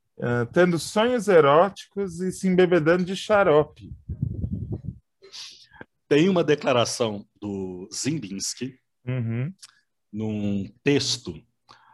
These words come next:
Speaker 2: eh, aí novamente os nossos préstimos ao banco de dados T V Pesquisa,
Speaker 1: Uhum.
Speaker 2: que é a revista Cartaz, texto da Marisa Cardoso,
Speaker 1: Uhum.
Speaker 2: vinte e nove de seis de setenta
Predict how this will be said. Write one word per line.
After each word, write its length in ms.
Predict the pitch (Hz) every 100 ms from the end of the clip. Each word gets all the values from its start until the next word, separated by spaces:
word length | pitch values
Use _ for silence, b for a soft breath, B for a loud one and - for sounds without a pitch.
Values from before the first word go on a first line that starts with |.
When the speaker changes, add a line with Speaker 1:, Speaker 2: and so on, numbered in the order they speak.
| _ -
Speaker 2:
eh, 680 | 101 98 98 95 90 87 -
aí 220 | 98 110
novamente 680 | 117 135 123 107 113 127 123
os 100 | 104
nossos 340 | 120 - -
préstimos 520 | - 117 127 - 101
ao 80 | 101
banco 300 | 90 117 135
de 100 | - 98
dados 340 | 110 120 120
T 140 | -
V 140 | 117 123
Pesquisa, 800 | - - - - 120 101 - - _ _ _ _
Speaker 1:
Uhum. 500 | 120 123 113 113 143 - _ _ B B B B B B _ _
Speaker 2:
que 100 | 110
é 380 | 117 117 113 104
a 40 |
revista 380 | 104 117 151 -
Cartaz, 920 | 160 127 - 127 - - - - - _ _
texto 300 | 120 123 123
da 120 | 107 104
Marisa 360 | 101 131 151
Cardoso, 880 | 131 - 135 - - 120 107 - - _ b b 120
Speaker 1:
Uhum. 100 | 120
Speaker 2:
vinte 260 | 214 -
e 40 | 170
nove 300 | 147 185 165
de 100 | 147
seis 360 | - 160 180 127
de 80 | 170
setenta 680 | - 143 - 180 202 196